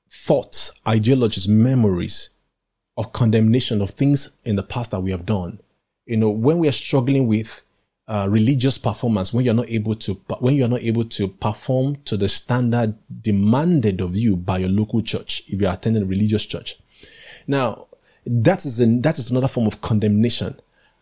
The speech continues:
You know, uh, uh, you, your, you, if your heart, your soul, when I say your heart, I'm talking about your soul. When your emotions, your mind, your will is trained to perform to impress God,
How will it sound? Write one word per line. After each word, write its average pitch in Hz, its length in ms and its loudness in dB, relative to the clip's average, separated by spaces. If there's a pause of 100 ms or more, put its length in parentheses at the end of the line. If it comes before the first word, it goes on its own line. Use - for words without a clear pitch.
(360)
You 214 120 -6
know, 101 280 -4 (500)
uh, 120 40 -6
uh, 110 500 0
you, 113 180 2
your, 110 260 2
you, 127 240 -2
if 151 180 4
your 131 240 6
heart, - 760 -4
your 110 240 2
soul, 104 540 0
when 139 140 -2
I 135 40 4
say 123 140 -2
your 101 100 2
heart, 95 240 -4
I'm 92 100 -4
talking 107 180 -2
about 95 200 0
your 87 80 -2
soul. 92 340 -2
When 147 240 0
your 113 260 4
emotions, 113 560 0
your 98 120 2
mind, 107 480 2
your 92 140 0
will 123 280 2 (380)
is 113 260 -2
trained 180 680 2
to 135 160 0 (140)
perform 131 540 0
to 113 160 0
impress 107 420 0
God, 87 300 0